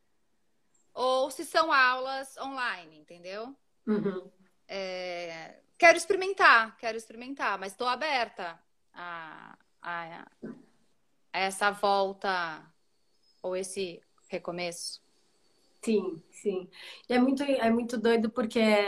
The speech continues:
Speaker 2: a vida agora o-, obrigou, de certa forma, todo mundo a ter que lidar com o virtual, né? Mesmo quem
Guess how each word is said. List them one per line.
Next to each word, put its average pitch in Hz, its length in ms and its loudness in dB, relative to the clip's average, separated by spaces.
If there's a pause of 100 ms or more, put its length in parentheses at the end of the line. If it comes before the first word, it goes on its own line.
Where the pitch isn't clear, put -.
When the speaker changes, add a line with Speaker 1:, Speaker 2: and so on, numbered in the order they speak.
(560)
Speaker 2:
a 220 120 6
vida 233 380 4
agora 233 380 6
o-, 247 240 -2 (480)
obrigou, 247 540 4
de 262 60 -6
certa 226 340 -2
forma, 226 420 0
todo 233 300 -2
mundo 214 560 4
a 196 500 2
ter 247 120 0
que 254 140 -2
lidar 214 640 10
com 247 140 -6
o 226 100 0
virtual, 196 720 2
né? 214 380 2
Mesmo 220 380 -4
quem 226 300 -6